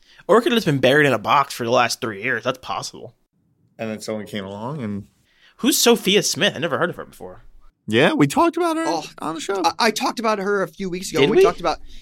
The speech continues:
Speaker 3: U S, the women's national team. She's a
Speaker 1: Okay,
Speaker 3: star.
Speaker 1: I take it back then. That's on me. Hand up. I
Speaker 3: Star.
Speaker 1: forgot.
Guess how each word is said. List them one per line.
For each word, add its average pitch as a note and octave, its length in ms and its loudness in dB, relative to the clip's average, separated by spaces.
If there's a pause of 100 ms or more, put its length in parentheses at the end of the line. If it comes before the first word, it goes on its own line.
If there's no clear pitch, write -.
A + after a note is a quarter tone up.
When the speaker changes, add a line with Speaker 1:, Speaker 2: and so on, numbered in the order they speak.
(120)
Speaker 3:
U G3+ 180 2
S, F#3+ 240 -2 (380)
the D#3 160 -4
women's F3 360 -4
national F3+ 300 -2
team. G#3 120 -2
She's F3+ 200 -6
a D#3+ 40 -4 (200)
Speaker 1:
Okay, B3 140 0
Speaker 3:
star. C3+ 120 -2
Speaker 1:
I D3 60 2
take E3+ 160 -2
it E3 80 -2
back D#3+ 200 0
then. F#3 180 -2
That's C#3 160 -2
on D#3 120 -2
me. C#3+ 140 -2
Hand C#3+ 160 -4
up. D3 80 2
I C#3+ 60 0
Speaker 3:
Star. C3 160 -2
Speaker 1:
forgot. B2 260 -6